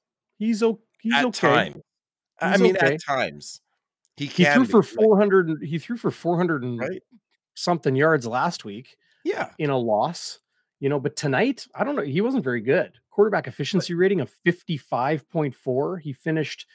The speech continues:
Speaker 1: twenty-five of forty-two. That's sixty percent. No touchdowns, two picks, maybe the Jefferson one. I don't know if you can hang it on him, but either way, continues to turn the ball over.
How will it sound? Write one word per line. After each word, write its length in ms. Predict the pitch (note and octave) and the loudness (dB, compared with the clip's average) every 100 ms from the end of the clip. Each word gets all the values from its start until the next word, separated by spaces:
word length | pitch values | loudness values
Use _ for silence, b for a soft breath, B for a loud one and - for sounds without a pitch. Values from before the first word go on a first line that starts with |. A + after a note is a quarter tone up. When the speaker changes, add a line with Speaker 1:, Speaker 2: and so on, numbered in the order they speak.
| b b - | b b -20
Speaker 1:
twenty-five 800 | - E3 G#3 A3 F#3 E3+ E3 D3 | -4 0 2 2 2 4 2 0
of 140 | C#3+ | -8
forty-two. 720 | - - D3+ D#3 C3+ - C3+ | -8 -6 -4 -2 -4 -6 -6
That's 220 | B2+ A#2+ - | -6 -8 -8
sixty 560 | - G3+ G3+ - F#3+ | -6 -4 -4 -4 -6
percent. 720 | F3 - C#3+ - C#3+ C3 A2 - b b b | -6 -8 -10 -8 -6 -6 -6 -14 b b b
No 180 | B2+ G3 | -2 0
touchdowns, 680 | D#3+ C3 - B2+ B2 A#2+ - b b _ _ _ - | 0 -2 -2 -2 -2 -4 -10 b b _ _ _ -6
two 280 | - A3+ C#4+ | 2 4 4
picks, 640 | - C#3 C#3 C#4+ - - - _ _ _ _ D3+ | 4 4 4 0 -8 -8 -12 _ _ _ _ -4
maybe 680 | C#3+ G3+ A#3 G#3 A3 G#3+ | 4 6 6 4 4 4
the 120 | G#3 F3 | 4 4
Jefferson 640 | C3+ F#3 G3+ E3 G3+ F#3 | 4 2 0 -4 0 2
one. 280 | F3 F3+ F3+ | 2 2 2
I 80 | E3+ | 2
don't 80 | |
know 60 | E3 | 0
if 100 | C#3 | -2
you 80 | C3 | -4
can 100 | B2+ | -6
hang 220 | C3 D3+ | -4 -4
it 80 | D3+ | -2
on 180 | D3+ D3+ | -2 -2
him, 140 | D3+ | -4
but 180 | B2 A#2 _ - | -6 -8 _ -6
either 300 | E3+ F#3+ C#3 | -2 2 2
way, 500 | A2+ D3+ G#2+ G#2 A#2 _ _ _ _ _ _ | 2 0 0 -4 -12 _ _ _ _ _ _
continues 540 | - D#3+ - A3+ A3+ - | 0 0 4 4 4 0
to 80 | D3 | -6
turn 260 | - F3 | -2 0
the 80 | C#3 | 0
ball 280 | A#2+ F#3 D3 | 2 4 4
over. 300 | G#2 A2+ | 0 -4